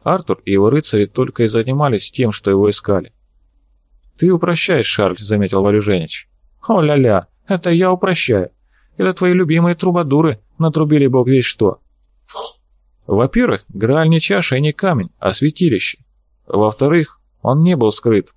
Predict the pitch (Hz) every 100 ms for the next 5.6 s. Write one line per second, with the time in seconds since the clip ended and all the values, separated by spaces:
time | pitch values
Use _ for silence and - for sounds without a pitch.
0 | - - - 107 117 123 160 113 - 117
1 | 113 113 - 113 117 120 - 120 98 -
2 | _ _ _ _ _ _ _ _ 120 117
3 | 117 - 147 131 113 110 117 - 156 143
4 | 131 117 117 - 113 110 - 113 - 110
5 | 101 110 - 104 92 -